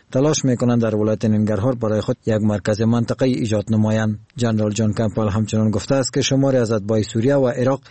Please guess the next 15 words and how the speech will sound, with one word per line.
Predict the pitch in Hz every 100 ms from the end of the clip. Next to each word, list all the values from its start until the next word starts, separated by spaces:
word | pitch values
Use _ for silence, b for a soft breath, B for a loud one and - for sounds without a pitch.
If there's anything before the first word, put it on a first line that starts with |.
| B
با | 131 139
این | 143 123
گروه | 117 113
یکجا | 110 104 110 143
شده | 147 143
و | 127
گروه | 117 117 113
داعش | 104 107 127 131
در | 131
داخل | 107 107 -
افغانستان | 147 120 98 107 101 117 113
تلاش‌ها | 107 107 104 110
را | 110 110
آغاز | 113 139 147
کرده | 123 117 127